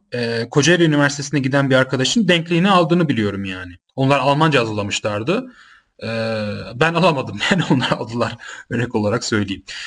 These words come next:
Çok böyle standartizasyon yok ne yazık ki yani Almanya'da. Onu da söylemek gerekiyor. Yani bir standart, e, Amerika gibi, İngiltere gibi değil.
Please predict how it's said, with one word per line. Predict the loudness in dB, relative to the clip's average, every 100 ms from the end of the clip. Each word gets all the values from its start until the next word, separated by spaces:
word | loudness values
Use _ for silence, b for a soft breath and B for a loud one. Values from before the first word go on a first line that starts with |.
| B B B 2
Çok | 2 4
böyle | 2 2
standartizasyon | 2 2 2 2 2 0 2 2 4
yok | 2 0
ne | 0
yazık | 0 -2 -10
ki | -2
yani | 0 0 -2
Almanya'da. | -2 -2 -4 -4
Onu | 0 2
da | 2
söylemek | 2 0 0 0
gerekiyor. | -2 -4 -6 -4
Yani | -2 -2
bir | -6
standart, | 0 0 2 2 0 -4 -12 -8
e, | -6 -2
Amerika | -2 2 2 2 0
gibi, | 0 2
İngiltere | 2 0 0 0
gibi | -2 -4 0
değil. | 0 -2